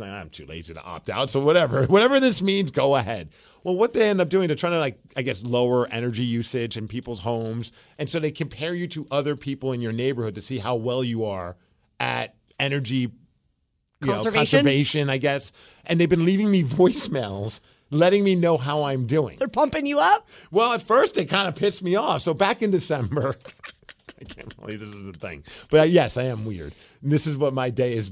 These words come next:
Speaker 1: I, I'm, I'm, we were bitching about, like, what do people do with their free time? I'm like, "This is what I do with my free time." I'm, like, trying to prove that I'm the best at conserving energy when I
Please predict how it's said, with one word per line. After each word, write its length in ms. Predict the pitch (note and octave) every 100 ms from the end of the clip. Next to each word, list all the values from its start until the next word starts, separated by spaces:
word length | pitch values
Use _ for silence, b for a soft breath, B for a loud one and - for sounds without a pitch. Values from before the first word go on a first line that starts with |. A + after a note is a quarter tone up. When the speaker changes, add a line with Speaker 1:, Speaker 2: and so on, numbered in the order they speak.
| C#3+
Speaker 1:
I, 120 | C#3+
I'm, 160 | D3+ D#3+
I'm, 160 | C3+ B2+
we 140 | D3
were 80 | C3+
bitching 240 | A#2 C3+
about, 140 | C#3 B2+
like, 160 | B2 B B
what 140 | G3
do 60 | D4+
people 200 | D#4 D4
do 160 | D3
with 100 | G3+
their 120 | F3+ C#3
free 180 | C#3+
time? 200 | C3 C3
I'm 80 | C3+
like, 140 | C3+ G#2+
"This 160 | D3+
is 80 | F3+
what 140 | C#3+
I 80 | C3+
do 120 | B2
with 140 | A#2 -
my 160 | G#2+
free 220 | G#2+ A2+ G#2+
time." 320 | G2+ D2+ E2 b b -
I'm, 220 | C#3 D3
like, 160 | C#3+
trying 160 | C#3+ C#3+
to 80 | B2
prove 240 | D3 C3
that 120 | B2+
I'm 260 | A#2+ A#2 A#2
the 80 | A#2
best 320 | G2+ B2+ -
at 80 | A#2
conserving 460 | A#2 A#2+ A#2 G#2+ G2
energy 260 | G#2+ G2+
when 140 | G2
I 100 | F#2